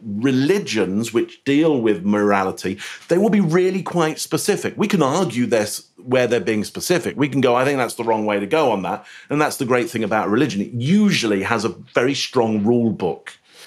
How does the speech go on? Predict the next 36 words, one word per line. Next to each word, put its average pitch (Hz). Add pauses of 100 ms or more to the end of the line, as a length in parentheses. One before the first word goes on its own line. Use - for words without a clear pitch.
(200)
you 131
know, 101
that 113
you 123
can 120
go 135
to 104
and 98
go, 110
"Look, 120
it 127
says 147
here, 95 (260)
you 113
do 127
it 123
like 110
this. 98
If 87
you 107
don't 143
do 107
it 92
like 98
that, 98
it's 120
immoral. 101
If 95
you 104
do 123
it 117
like 107
this, 98
it's 95
moral," 123
okay? 107